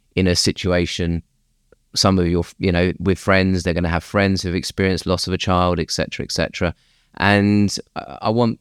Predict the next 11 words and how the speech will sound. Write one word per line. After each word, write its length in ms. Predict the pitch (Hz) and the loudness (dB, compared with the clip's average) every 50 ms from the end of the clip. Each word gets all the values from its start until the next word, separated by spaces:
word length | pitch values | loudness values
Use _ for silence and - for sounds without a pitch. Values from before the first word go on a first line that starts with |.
| _ _ - | _ _ -2
we 120 | 117 113 | 0 2
wanna 180 | 113 120 117 110 | 2 4 4 4
make 240 | 110 110 107 - | 4 4 2 2
people 320 | - 110 110 104 - 110 107 | 2 0 0 0 0 0 0
understand 540 | 104 104 95 92 - - 120 135 135 107 92 | 0 0 -2 -2 -2 -2 0 0 2 2 0
that 140 | 85 80 - | -2 0 0
this 480 | 98 95 - - - - - - - - - | 0 2 2 0 -2 -4 -6 -8 -6 -2 2
is, 500 | 98 95 92 85 - - - - - - _ _ _ _ _ _ _ _ _ - | 2 2 2 2 0 -6 -10 -14 -18 -20 _ _ _ _ _ _ _ _ _ -4
this 180 | 101 95 - 95 | -2 0 2 2
is 200 | 92 87 85 87 | 2 4 4 2
a, 80 | 85 | 0